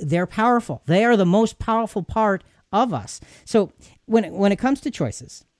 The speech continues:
our passions are where the rubber meets the road. That's what we've been saying. Even in Scripture, the passions of God's chosen ones through the ages were a source of trial and testing. And if we had time, we can go through many, many examples of chosen ones of God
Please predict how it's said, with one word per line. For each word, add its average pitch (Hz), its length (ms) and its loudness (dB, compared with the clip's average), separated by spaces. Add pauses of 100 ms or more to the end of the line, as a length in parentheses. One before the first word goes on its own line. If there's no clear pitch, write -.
(120)
our 147 100 -8
passions 190 520 -6 (280)
are 156 100 0
where 160 320 0
the 147 100 0
rubber 139 260 2
meets 131 240 -6
the 120 60 -8
road. 98 120 -12
That's 123 160 -12
what 147 100 -10
we've 143 140 -4
been 131 120 -4
saying. - 240 -16 (440)
Even 254 360 2
in 254 80 0
Scripture, - 560 -8
the 143 100 -6
passions 214 560 -4
of 151 140 -2
God's 170 340 0
chosen 220 460 0
ones 131 240 -2
through 160 160 -6
the 147 140 -2
ages 139 380 -2 (280)
were 143 180 -2
a 135 40 -2
source 202 520 0
of 156 220 -8
trial 143 480 0
and 143 140 -4
testing. 123 440 -8 (240)
And 135 80 -2
if 135 100 -4
we 170 120 -2
had 147 100 -4
time, 165 220 -2
we 147 100 -2
can 139 100 -6
go 143 140 -2
through 139 180 -6
many, 175 600 2
many 147 280 2
examples 120 640 -6 (280)
of 131 200 -4
chosen 170 400 0
ones 139 220 0
of 120 100 -8
God 123 340 -6